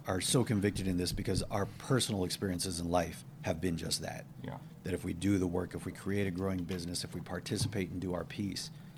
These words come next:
Speaker 2: Right.
Speaker 1: then the rest just comes.
Speaker 2: Yeah.
Speaker 1: So we're speaking from experience here, not theory.
Speaker 2: No. Uh, but young people, if you haven't experienced it, please take our word. <laughs> Right?
Speaker 1: <laughs>
Speaker 2: Just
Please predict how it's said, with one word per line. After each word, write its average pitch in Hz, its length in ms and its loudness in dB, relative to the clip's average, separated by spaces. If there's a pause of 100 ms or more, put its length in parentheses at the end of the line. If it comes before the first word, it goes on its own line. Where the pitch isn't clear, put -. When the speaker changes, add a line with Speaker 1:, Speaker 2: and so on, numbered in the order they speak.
Speaker 2:
Right. 87 120 -10
Speaker 1:
then 92 120 0
the 87 60 -2
rest 85 240 -2
just - 200 -4
comes. - 380 -10 (160)
Speaker 2:
Yeah. - 100 -14 (180)
Speaker 1:
So - 120 -2
we're 92 80 2
speaking 101 320 2
from 87 200 -2
experience 87 640 -2
here, - 260 -6
not 87 240 -4
theory. 90 540 -4 (220)
Speaker 2:
No. 87 260 -6 (280)
Uh, 90 240 -4
but 92 180 0
young 110 160 4
people, 92 320 -4
if 87 120 -4
you 87 80 -6
haven't 95 260 -2
experienced 95 480 -2
it, 92 100 -8
please - 180 -8
take - 200 -6
our 82 60 -6
word. 90 260 -6 (300)
<laughs> - 420 -4
Right? 131 420 2
Speaker 1:
<laughs> - 0 -
Speaker 2:
Just - 320 0